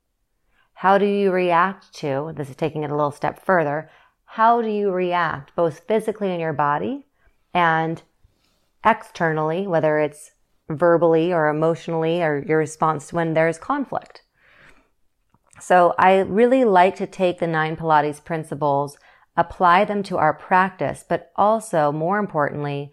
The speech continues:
learn how those principles can be applied to life outside of our practice. It's all kind of one and the same. So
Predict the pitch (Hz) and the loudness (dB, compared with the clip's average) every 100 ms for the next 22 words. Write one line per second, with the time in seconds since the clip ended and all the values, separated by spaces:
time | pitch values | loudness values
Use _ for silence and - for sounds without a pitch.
0 | _ _ _ 170 190 202 208 202 196 175 | _ _ _ -2 0 0 -2 -6 -4 0
1 | 170 165 165 - 180 170 - 147 135 - | 2 2 -2 -4 -10 -8 -6 -6 -6 -8
2 | 165 156 151 - 151 139 135 135 _ _ | -8 -6 -6 -6 -4 -2 -4 -8 _ _
3 | - 180 156 147 143 147 - 175 - - | -8 -2 0 2 0 -6 -6 -4 -4 -6
4 | 214 208 156 151 - 160 131 - - - | -4 -4 -4 -6 -8 -14 -14 -18 -18 -20
5 | - _ _ _ _ 180 190 190 196 170 | -20 _ _ _ _ 2 2 2 -6 -6
6 | 147 147 156 147 139 - 143 - - _ | -4 -6 -6 -8 -10 -10 -10 -12 -20 _
7 | _ _ _ _ _ _ _ - 165 160 | _ _ _ _ _ _ _ -6 0 2
8 | 156 156 | 2 -4